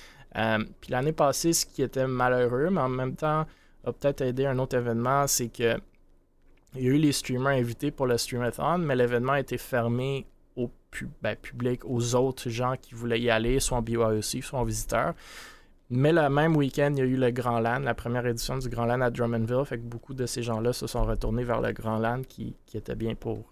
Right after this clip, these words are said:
pour le Grand lan, surtout pour sa première édition. Euh, bref, les profits de l'événement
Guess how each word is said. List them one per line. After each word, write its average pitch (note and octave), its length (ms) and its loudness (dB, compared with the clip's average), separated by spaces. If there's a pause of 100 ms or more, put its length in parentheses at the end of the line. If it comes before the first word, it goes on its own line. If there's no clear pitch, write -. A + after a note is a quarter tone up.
(160)
pour A#2+ 120 -6
le G#2+ 120 -4
Grand A2 200 -6
lan, A#2 180 -2
surtout B2 280 -8
pour - 180 -16
sa A2+ 140 -6
première A2+ 320 -6
édition. C3 500 -4 (480)
Euh, B2 180 4 (180)
bref, D#3 300 4
les C#3 120 4
profits F3 560 2
de D#3+ 100 2
l'événement C3 640 2